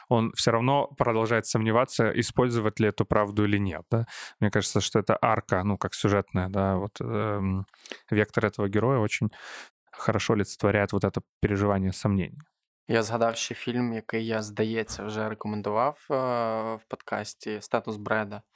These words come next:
Speaker 1: Мгм, да,
Speaker 2: Але
Speaker 1: да, да.
Speaker 2: там головний герой, його основа взагалі протягом всього фільму — це якраз сумніви. Він постійно сумнівається в тому, що він окей. Е, е, і це розкривається з різних сторін через різні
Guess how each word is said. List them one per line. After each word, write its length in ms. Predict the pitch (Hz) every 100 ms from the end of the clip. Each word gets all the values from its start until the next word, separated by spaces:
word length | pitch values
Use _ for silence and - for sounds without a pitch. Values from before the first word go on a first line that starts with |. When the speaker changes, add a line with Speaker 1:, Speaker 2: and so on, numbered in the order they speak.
| -
Speaker 1:
Мгм, 280 | 135 98 92
да, 160 | 101 90
Speaker 2:
Але 160 | 104
Speaker 1:
да, 40 | 90
да. 60 |
Speaker 2:
там 260 | 107 123 131
головний 360 | 113 110 113 107
герой, 440 | 110 113 156 151
його 380 | 113 104 107 -
основа 500 | - - 117 110 104
взагалі 520 | 104 107 104 110 107
протягом 480 | - 107 104 104 101
всього 220 | - 110
фільму — 260 | - 190 160
це 140 | -
якраз 220 | 113 107
сумніви. 500 | - - 107 101 98
Він 100 | 101
постійно 400 | - - - 160
сумнівається 520 | - 117 107 104 98
в 40 | -
тому, 220 | 165 170
що 160 | - 104
він 160 | 113 -
окей. 360 | - 104 107 _ _ - - _ -
Е, 80 | 107
е, 760 | 101 101 101 - - 107 107
і 140 | - 110
це 400 | - 113 117 107
розкривається 560 | 110 - 113 113 113
з 60 | 107
різних 300 | 107 110 107
сторін 300 | - 117 151
через 340 | - 107 104
різні 360 | 107 107 104 104